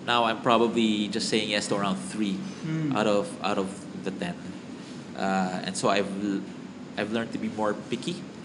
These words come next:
Speaker 1: about these things. And again, uh, if anybody out there just for some weird reason has invite-, is listening and has invited me and I have had to say no, uh,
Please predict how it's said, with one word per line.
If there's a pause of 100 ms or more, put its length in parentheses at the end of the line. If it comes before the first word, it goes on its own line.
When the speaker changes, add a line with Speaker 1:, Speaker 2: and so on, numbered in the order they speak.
(160)
Speaker 1:
about
these
things.
And
again, (540)
uh, (360)
if
anybody
out
there
just
for
some
weird
reason (460)
has
invite-,
is
listening
and
has
invited
me
and
I
have
had
to
say
no, (520)
uh,